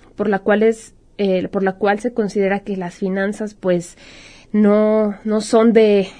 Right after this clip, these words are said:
de la incumbencia o de, de, de gran interés dentro de la mipyme, va relacionado a lo último que acabo de comentar. Hay quienes,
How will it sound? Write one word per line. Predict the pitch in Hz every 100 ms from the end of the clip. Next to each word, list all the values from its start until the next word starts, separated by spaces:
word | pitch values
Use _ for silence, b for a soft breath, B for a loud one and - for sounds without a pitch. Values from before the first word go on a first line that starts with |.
| B
de | - 226
la | 214 208 202 196 185
incumbencia | 208 202 196 202 208 208 208 214
o |
de, | 202 185 180
de, | 170 175 180 180 170 170 170 b b b b b
de | 185 202
gran | 185 202 208
interés | 226 214 190 196 208 - -
dentro | 190 196 196 190
de | 185
la | 185
mipyme, | 175 165 220 233 185 226 B B B B B
va | 226
relacionado | 247 277 269 226 214 202 220
a |
lo | 240 214
último | 226 220 247 240 240
que | 196 185
acabo | 175 - 190 180
de | 202
comentar. | 202 226 226 240 311 330 _ B B B B B _
Hay | 214 233
quienes, | 240 - 285 262 233 214 208 - -